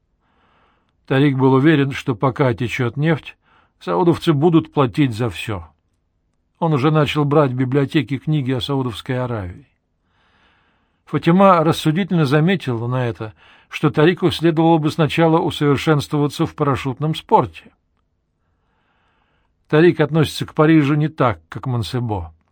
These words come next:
Тарик любит сидеть в мастерской и курить коптерки. Монсебо же может насладиться всего лишь одной сигаретой в день. Впрочем, ему хватает нескольких затяжек.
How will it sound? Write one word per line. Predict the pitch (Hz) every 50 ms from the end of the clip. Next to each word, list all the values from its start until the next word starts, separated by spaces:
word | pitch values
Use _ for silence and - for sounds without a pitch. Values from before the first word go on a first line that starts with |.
| _ _ _ _ _ _ _ _ _ _ _ _ _ _ _ -
Тарик | 196 190 175 160 - -
любит | 180 180 160 131 120 113 -
сидеть | - - 117 135 147 139 -
в | 131
мастерской | 131 117 - - - 123 - - - - 170 170 151 123 - _ _ _ _ _ _ _
и | - 165 -
курить | - 156 143 139 135 - -
коптерки. | - 120 104 113 - - 123 117 107 90 - - 139 - _ _ _ _ _ _ _ _ _ _ _ _ _ _ _ _ -
Монсебо | 139 135 120 - 139 131 120 147 165 160
же | 120 117 117 127 -
может | 170 143 147 143 139 147 -
насладиться | 135 127 - - 143 135 147 170 - - 151 -
всего | - - 160 175 180
лишь | 175 - - -
одной | 135 135 135 151 170 170 143
сигаретой | - - 139 120 135 131 131 135 123 - 127 117
в | 110 110
день. | 104 101 101 95 90 87 _ _ _ _ _ _ _ _ _ _ _ _ _ _ _ _ _ _ _ _ _ _ _
Впрочем, | - - - 190 185 - - 175 170
ему | 170 165 165 175 170
хватает | - - 160 156 151 - 185 175 151 139 139
нескольких | 147 147 131 - - 117 101 135 120 110
затяжек. | 120 120 101 - 113 104 92 87 - -